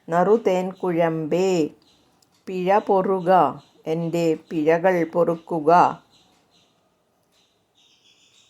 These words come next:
ഇവൻ ചെയ്തതും ചെയ്വതും ആയ പിഴകൾ പൊറുക്കണേ.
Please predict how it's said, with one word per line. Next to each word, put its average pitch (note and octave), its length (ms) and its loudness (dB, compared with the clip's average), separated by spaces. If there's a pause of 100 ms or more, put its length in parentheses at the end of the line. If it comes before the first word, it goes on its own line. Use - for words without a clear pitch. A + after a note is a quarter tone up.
(120)
ഇവൻ F3+ 320 -4 (100)
ചെയ്തതും G3 760 0 (100)
ചെയ്വതും A3 880 2 (1300)
ആയ F3 440 -2 (340)
പിഴകൾ F3 580 0
പൊറുക്കണേ. D#3+ 580 -4